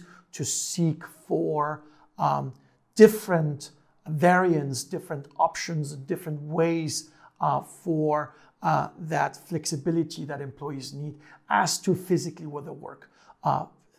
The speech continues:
uh, place is. So therefore, we have now many, many different models that we see throughout different clients and even in ourselves on this combination between, um, do I work in a fixed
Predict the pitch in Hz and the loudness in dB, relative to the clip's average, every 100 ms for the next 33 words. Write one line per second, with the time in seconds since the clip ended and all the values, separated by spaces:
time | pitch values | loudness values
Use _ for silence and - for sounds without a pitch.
0 | - 160 147 - 123 110 - 156 147 - | -6 -4 -4 -8 -8 -6 -6 -6 -8 -10
1 | - - - - 165 180 185 180 190 175 | -14 -20 -8 2 6 6 4 2 -2 0
2 | 170 165 180 170 - 160 143 - 143 139 | 0 0 -6 -8 -8 -6 -8 -8 -12 -10
3 | 143 147 208 233 202 196 175 185 170 165 | -8 -2 2 2 2 2 0 -2 -8 -4
4 | 151 151 151 156 151 - - - - - | 2 2 0 -8 -8 -10 -14 -12 -10 -6
5 | 147 - 165 151 170 147 139 139 160 147 | -4 -4 -4 -4 -2 -2 -4 -12 -8 -8
6 | 131 - _ _ _ - 147 147 160 156 | -10 -14 _ _ _ 0 4 4 4 2
7 | 151 156 147 139 151 147 139 143 135 123 | -2 -4 -6 -8 -10 -12 -8 -6 -6 -6
8 | - 147 151 151 135 139 135 - - - | -6 -4 -4 -6 -10 -12 -14 -20 -20 -10
9 | - 156 - 160 151 151 165 - 160 147 | -4 -4 -2 -4 -2 -2 -2 -4 -8 -10
10 | 147 151 190 156 139 143 127 - - - | -10 -12 -12 -10 -8 -8 -12 -16 -20 -4
11 | 151 139 131 - _ - 160 147 151 165 | 0 0 -4 -14 _ 2 4 4 6 4
12 | 151 139 135 - 139 - - - | 4 -8 -10 -10 -8 -6 -8 -12